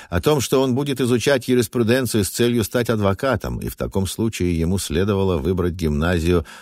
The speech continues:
Норра Рил или Йостеррил. Да,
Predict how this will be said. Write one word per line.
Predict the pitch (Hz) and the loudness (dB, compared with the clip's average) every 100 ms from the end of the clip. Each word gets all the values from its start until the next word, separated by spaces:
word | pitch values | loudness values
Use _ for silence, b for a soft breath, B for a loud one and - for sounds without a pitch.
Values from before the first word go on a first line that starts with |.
| - | -8
Норра | 73 80 92 90 87 | -2 0 2 2 2
Рил | 98 139 76 - _ _ _ - | 2 0 -2 -6 _ _ _ -6
или | 80 80 76 - _ _ | 0 2 0 -2 _ _
Йостеррил. | - 82 82 - 82 60 55 50 - _ _ B B B B B | -4 -2 -2 -4 -6 -4 -8 -8 -14 _ _ B B B B B
Да, | - 117 127 | -2 0 0